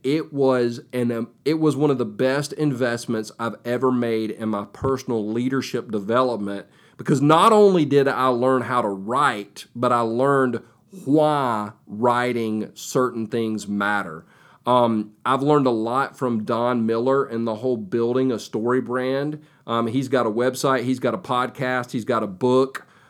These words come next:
Um, he's got a everything, I think.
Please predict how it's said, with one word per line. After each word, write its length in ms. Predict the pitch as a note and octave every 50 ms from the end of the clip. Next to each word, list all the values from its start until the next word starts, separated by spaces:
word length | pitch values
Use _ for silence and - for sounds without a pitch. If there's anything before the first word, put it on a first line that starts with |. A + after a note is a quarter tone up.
| _ _ -
Um, 400 | B2 B2 A#2+ A#2 A2 A2 G#2+ G#2+ -
he's 160 | C3 D3 D#3
got 200 | C#3+ F#3 F3 D#3
a 120 | D3 - -
everything, 520 | A#2+ A#2 G#2 A2 G#2+ - G#2+ G2 F#2+ F#2
I 80 | F2+ F#2
think. 440 | F#2 - G#2 G2 F#2 F2+ - -